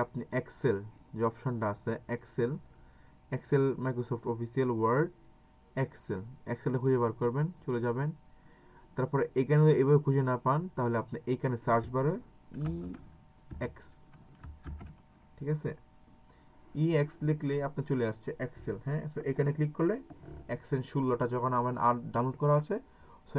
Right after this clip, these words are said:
এক্সেল ষোলোটা আপনার ওপেন হয়ে যাবে। ঠিক আছে? <clears throat> So আমরা অফ করে দিলাম। যেহেতু আমরা ডেডিকেটেডভাবে করতেছি, আমরা একটা ফাইল করব। এই ফাইলটা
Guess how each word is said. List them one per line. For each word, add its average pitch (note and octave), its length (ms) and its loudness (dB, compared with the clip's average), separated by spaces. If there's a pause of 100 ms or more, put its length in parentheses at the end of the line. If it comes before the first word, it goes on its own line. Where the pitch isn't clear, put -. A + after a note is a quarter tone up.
এক্সেল - 260 -8
ষোলোটা D3 280 4
আপনার - 260 -4
ওপেন C3 260 0
হয়ে G#2+ 180 0
যাবে। F2+ 140 -6 (120)
ঠিক B2 180 -6
আছে? D3+ 140 -2 (460)
<clears throat> E3 300 6 (480)
So - 140 -2
আমরা B2 200 4
অফ - 80 -6 (100)
করে C#3+ 160 4
দিলাম। D#3 200 2 (300)
যেহেতু C#3 300 4
আমরা C#3 160 2
ডেডিকেটেডভাবে C#3 640 4
করতেছি, D3 440 0
আমরা B2 240 0
একটা A#2+ 120 -4 (220)
ফাইল B2 220 4 (120)
করব। C#3 180 2 (640)
এই B2 80 2 (140)
ফাইলটা C3+ 400 2